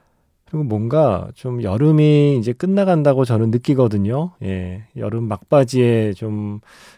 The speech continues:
여름이, 어, 몽리라고 그러죠. <laughs> 예, "나 아직 안 끝났다고"라고 지금 날씨로 몽리를 부리고는 있지만, 시간의 흐름을 여름이 어떻게 이길 수 있을까요? 이제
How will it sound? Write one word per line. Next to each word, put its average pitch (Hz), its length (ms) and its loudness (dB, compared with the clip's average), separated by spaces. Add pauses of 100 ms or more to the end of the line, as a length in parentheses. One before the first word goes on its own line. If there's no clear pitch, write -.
(120)
여름이, 101 680 -4 (160)
어, 107 380 -12
몽리라고 135 720 2
그러죠. 90 300 -6 (100)
<laughs> - 60 -10
예, 85 180 -8 (420)
"나 123 140 -6
아직 139 180 -2
안 113 140 -4
끝났다고"라고 170 1040 -2
지금 107 480 -6
날씨로 101 680 -6
몽리를 135 560 2
부리고는 123 560 0
있지만, 101 680 -6 (1040)
시간의 160 440 -2
흐름을 170 340 2
여름이 113 320 0
어떻게 101 640 -6
이길 110 220 -4
수 - 120 -14
있을까요? 85 540 -12
이제 117 440 -4